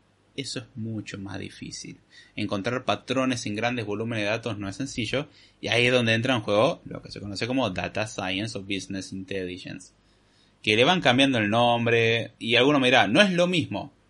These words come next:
Probablemente, el problema es que ya prostituyeron tantos ambos términos que ya no sabemos lo que significa. Eso es algo que detesto de las, eh, propuestas laborales o las ofertas laborales,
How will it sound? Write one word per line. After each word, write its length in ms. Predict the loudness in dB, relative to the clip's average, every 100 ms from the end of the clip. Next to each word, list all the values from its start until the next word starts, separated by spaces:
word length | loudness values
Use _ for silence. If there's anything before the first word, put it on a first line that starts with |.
| _
Probablemente, 680 | 4 6 8 6 2 2 -2
el 80 | 0
problema 240 | 0 0
es 60 | 0
que 140 | -2
ya 280 | 0 -4 -4
prostituyeron 880 | -6 -6 -10 -8 -6 -4 -2 -2 -2
tantos 340 | -2 0 0
ambos 320 | 0 -2 -2
términos 340 | -2 0 -2 -4
que 80 |
ya 120 | -2 -2
no 80 |
sabemos 240 | -2 -2 -2
lo 80 | -4
que 80 |
significa. 540 | -6 -10 -8 -10 -12 _ _ _ _ _ _
Eso 220 | -4 0
es 40 | 0
algo 140 | 2
que 80 | 2
detesto 400 | 2 0 -2 0
de 80 | 2
las, 600 | 2 2 0 -2 -8 -12
eh, 260 | -14 -16 -10
propuestas 520 | -10 -4 -6 -4 -4
laborales 640 | -4 -2 -2 -4 -6 -10 _ _ _ _ _
o 100 | -4
las 140 | -2 -2
ofertas 360 | -4 -4 -2
laborales, 600 | 0 0 0 -2 -4 -10